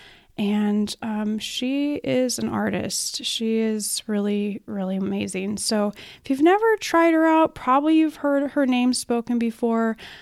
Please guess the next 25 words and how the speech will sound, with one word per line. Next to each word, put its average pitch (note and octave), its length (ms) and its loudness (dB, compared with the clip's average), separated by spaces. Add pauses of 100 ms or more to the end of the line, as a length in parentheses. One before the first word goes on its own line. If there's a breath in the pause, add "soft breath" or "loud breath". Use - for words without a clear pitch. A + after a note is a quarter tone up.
(160 loud breath)
Um, A3 340 2
I D4 280 2
really C4 460 2
like A3+ 420 0
her A3+ 180 -4
music A3 420 0
for - 180 -6
a G#3+ 80 0
lot G#3 160 0
of G3+ 140 -4
different A3 360 -6
reasons. A#3 600 -2 (380 loud breath)
Nowadays, D4 720 2
when C#4+ 160 2
I C#4 100 2
listen C4+ 400 2
to C#4 160 -4
her C4 220 -2
on B3+ 180 0
Spotify, A3+ 840 0
you A#3 60 2
know, A3 100 -2
I A3 100 -2
can A3+ 260 -2
grab, G#3 560 -4